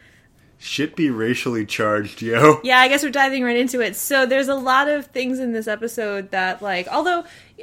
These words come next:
Speaker 2: overall, I ha-, came away feeling pretty positive about it.
Speaker 1: Oh yeah, me too.
Speaker 2: But I also remember just, like, kind of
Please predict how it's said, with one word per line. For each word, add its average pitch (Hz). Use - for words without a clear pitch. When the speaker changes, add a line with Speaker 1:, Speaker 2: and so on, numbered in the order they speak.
Speaker 2:
overall, 330
I 262
ha-, 277
came 381
away 262
feeling 240
pretty 214
positive 220
about 262
it. 302
Speaker 1:
Oh 190
yeah, 196
me 110
too. -
Speaker 2:
But 285
I 302
also 359
remember 277
just, 247
like, 240
kind 233
of 214